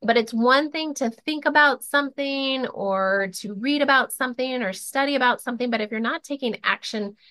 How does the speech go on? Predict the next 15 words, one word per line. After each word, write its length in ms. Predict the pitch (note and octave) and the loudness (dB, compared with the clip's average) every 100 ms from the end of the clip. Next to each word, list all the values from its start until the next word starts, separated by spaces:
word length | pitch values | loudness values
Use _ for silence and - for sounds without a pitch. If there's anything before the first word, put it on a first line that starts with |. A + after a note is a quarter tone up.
| _ _ - | _ _ -8
and 140 | G#3+ - | -8 -2
actually 440 | G3 G#3 - F#3+ F#3+ | -2 0 -4 -6 -2
doing 320 | A3 A3+ A3+ | -2 0 2
it, 280 | A3+ G#3 - | 2 0 -4
guess 240 | G#3+ G#3+ F#3+ | -6 -2 0
what? 180 | D#3 - _ - | 0 -2 _ -6
It's 240 | G#3+ A3 | -6 -4
not 400 | G#3+ F#3 F3 - | -2 4 4 4
gonna 160 | - G#3 | -2 2
work. 280 | F#3+ F#3 - | 4 4 4
And, 220 | A3 A3 _ _ _ - | 0 -2 _ _ _ -4
and 200 | A#3+ A#3+ | -2 2
nobody's 480 | B3+ C4+ C4+ C#4 B3 - - | 4 4 2 -2 -4 -10 -8
a 100 | A3 | -6
coach, 600 | - D4 C#4+ B3+ - | -2 0 2 0 -6